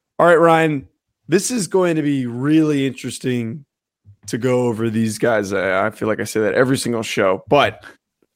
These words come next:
I think they're very different, uh, for, in a number of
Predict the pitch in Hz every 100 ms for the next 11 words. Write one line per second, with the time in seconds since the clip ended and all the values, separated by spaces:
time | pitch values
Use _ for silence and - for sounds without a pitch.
0 | - 147 196 185 156 156 127 135 123 95
1 | - _ _ _ _ _ _ _ - 120
2 | 104 135 131 127 117 131 127 143 139 135
3 | 107